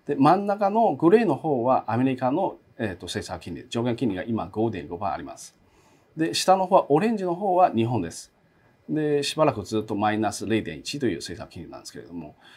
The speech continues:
えー、先ほども、あ、申し上げたように、えー、やっぱり、え、一番影響しやすいのは、えーと、金利差なので、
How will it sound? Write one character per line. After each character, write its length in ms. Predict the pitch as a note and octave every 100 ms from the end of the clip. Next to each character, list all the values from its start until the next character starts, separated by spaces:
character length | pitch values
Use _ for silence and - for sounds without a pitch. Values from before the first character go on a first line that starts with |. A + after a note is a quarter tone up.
| - -
え 260 | G#2+ G#2 -
ー、 120 | C#3
先 200 | B2+ D3
ほ 100 | F3
ど 180 | E3+ E3+ D#3+
も、 260 | C#3+ - _ -
あ、 160 | A#2 G#2+
申 180 | A2+
し 60 | A#2
上 300 | A#2+ - A2+
げ 100 | A2+
た 80 | G#2+
よ 200 | A#2 G#2
う 40 |
に、 320 | C#3+ C3 G#2 - - - - G2+
え 200 | F#2 F2+
ー、 20 |
や 80 | G#2
っ 40 |
ぱ 60 | C3
り、 100 | -
え、 120 | B2+
一 360 | E3+ D#3+ D3 F#3+
番 80 | D#3+
影 120 | E3+
響 140 | F3
し 140 | F3 E3+
や 80 |
す 160 | E3 F3+
い 80 | C#3
の 120 | A2+
は、 300 | D3 A#2+ - _ -
え 60 |
ー 160 | F#2+ F2
と、 160 | -
金 200 | - C3
利 80 | B2+
差 120 | B2
な 120 | F2 E2
の 140 | E2
で、 300 | F#2+ F2+